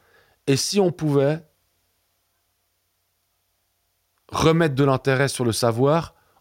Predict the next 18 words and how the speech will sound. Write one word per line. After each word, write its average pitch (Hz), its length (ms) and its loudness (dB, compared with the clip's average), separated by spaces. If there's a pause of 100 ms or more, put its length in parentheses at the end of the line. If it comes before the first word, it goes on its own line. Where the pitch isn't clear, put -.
(240)
en 196 140 2
sachant 180 480 -2
qu'il 139 220 -2
a 123 60 2
été 120 200 -2
démonté 120 600 -2 (720)
au 104 80 0
vingtième 101 260 -2
siècle. - 360 -12 (800)
Euh, 110 220 2 (120)
euh, 95 40 -6 (340)
et 123 100 2
si 185 220 -2
on 196 80 2
pouvait 165 240 0
retrouver 170 440 0
l'intérêt 165 640 2
de, 123 280 0